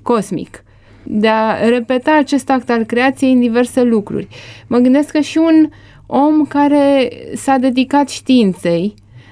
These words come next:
dar, uh, face, uh, lucrul acela cu foarte mare pasiune, poate să reediteze acest act creator prin faptul că descoperă o soluție la o teoremă foarte dificilă, o descoperă el însuși, nu citește ce a scris altcineva.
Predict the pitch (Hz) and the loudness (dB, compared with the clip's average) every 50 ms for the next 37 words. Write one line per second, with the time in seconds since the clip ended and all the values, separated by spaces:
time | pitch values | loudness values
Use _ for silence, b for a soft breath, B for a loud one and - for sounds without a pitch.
0 | B B - 214 208 226 233 233 226 214 214 220 214 220 208 156 110 - - 190 | B B -4 -2 -2 0 0 -2 -2 -2 -2 0 0 0 0 0 -2 -4 -6 -6
1 | 208 - 226 240 240 - 254 233 208 - - 214 214 214 220 233 220 - 233 233 | -4 -2 -4 -2 0 0 -2 0 0 -2 -2 0 2 2 2 0 0 0 0 0
2 | 233 226 220 - 226 220 226 220 - 208 202 226 226 226 220 233 220 226 226 233 | 0 0 -2 -2 -2 -2 -2 -2 -4 -6 -4 -2 -2 -2 -2 -2 -2 0 0 -2
3 | 233 220 - 208 208 196 - - 185 185 185 202 240 277 285 B B B B B | -2 -2 -2 -2 -2 -4 -4 -4 -4 -2 -2 0 0 -2 -2 B B B B B
4 | B B - 294 285 294 277 269 - 277 254 277 277 269 262 226 233 233 - 254 | B B -2 -2 0 0 -2 0 0 -2 0 0 0 -2 -2 -4 -6 -4 -2 -2
5 | 247 233 233 226 220 - 233 214 - - 214 208 - - - - - 214 220 202 | -2 0 0 -2 -2 -2 -4 -4 -2 -4 -4 -4 -4 -12 -14 -8 -4 -2 0 0
6 | 196 196 196 - 196 185 180 185 185 - - 220 226 226 220 220 269 269 262 - | -2 -4 -4 -2 -2 -2 -2 -2 -4 -8 -4 -2 0 0 0 2 0 -2 0 0
7 | 285 269 254 - 254 240 220 233 233 - - - 262 262 262 262 254 254 254 247 | -2 -2 0 0 -2 0 0 -2 -4 -4 -4 -4 -4 -2 0 -2 0 0 0 2
8 | 247 247 240 233 - 240 214 226 240 233 - 254 247 240 233 220 226 233 - - | 2 2 0 0 0 -2 0 0 0 -2 0 -2 0 0 2 0 0 0 -2 -2
9 | 226 226 226 226 240 240 240 233 240 240 240 240 233 - b b b b b b | -2 0 0 0 0 2 2 2 2 2 0 0 -2 -4 b b b b b b
10 | b b b b b - 196 202 233 220 214 - 240 220 214 220 - - 240 - | b b b b b -16 -6 -4 -2 -2 0 -2 -2 -2 -2 -2 -2 -2 -4 -4
11 | - - 220 175 160 143 131 170 190 202 196 196 - 220 220 220 240 240 233 240 | -2 0 0 0 0 0 -2 -2 0 -2 -2 -2 -2 -4 -4 -2 0 0 2 2
12 | 233 240 240 262 262 254 247 - 170 170 165 175 185 180 190 196 196 - - 196 | 2 2 2 2 2 0 0 -4 -6 -6 -4 -4 -4 -2 -2 -4 -4 -4 -8 -8
13 | 196 - 190 190 190 - - 185 185 180 170 170 - 190 170 175 - - - 185 | -2 -2 -2 -2 -2 -4 -6 -4 -4 -4 -4 -6 -6 -6 -6 -6 -6 -8 -10 -10
14 | 175 - 190 180 185 185 - 190 196 190 175 170 147 | -8 -6 -6 -6 -6 -6 -6 -4 -4 -4 -4 -4 -6